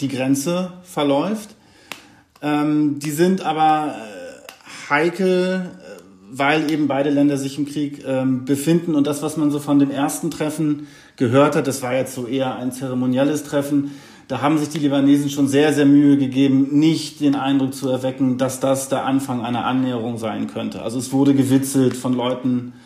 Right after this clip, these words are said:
ähm, aus dem Dunstkreis der libanesischen Delegation, die haben sich sehr, sehr, sehr viel,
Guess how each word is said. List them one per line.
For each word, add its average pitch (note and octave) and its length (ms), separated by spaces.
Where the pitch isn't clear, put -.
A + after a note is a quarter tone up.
ähm, B2 500
aus B2+ 200
dem C#3 160
Dunstkreis C3+ 680
der C3 120
libanesischen C3 580
Delegation, B2+ 580
die B2+ 120
haben C3+ 160
sich B2+ 240
sehr, D3+ 240
sehr, C#3 200
sehr C3 160
viel, C3 480